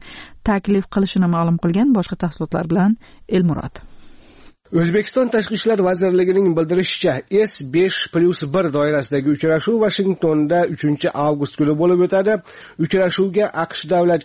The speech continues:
Speaker 2: kotibi Jon Kerri mezbonlik qiladi. O'zbekiston delegatsiyasiga tashqi ishlar vaziri Abdulaziz Komilov rahbarlik qiladi. Tashqi ishlar vazirligining bildirishicha, uchrashuvda Markaziy Osiyo va aqsh tashqi siyosat mutasaddilari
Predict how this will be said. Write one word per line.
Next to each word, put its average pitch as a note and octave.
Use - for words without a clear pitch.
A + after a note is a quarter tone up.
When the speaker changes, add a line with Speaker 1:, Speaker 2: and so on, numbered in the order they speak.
Speaker 2:
kotibi D#3
Jon C#3+
Kerri F3+
mezbonlik C3+
qiladi. C3
O'zbekiston A3
delegatsiyasiga G#3+
tashqi F3
ishlar F#3+
vaziri E3+
Abdulaziz D#3
Komilov F#3
rahbarlik C3+
qiladi. C#3
Tashqi D3+
ishlar E3
vazirligining D#3+
bildirishicha, F3
uchrashuvda G3
Markaziy G3
Osiyo G3+
va F#3+
aqsh -
tashqi F#3
siyosat F3
mutasaddilari D#3+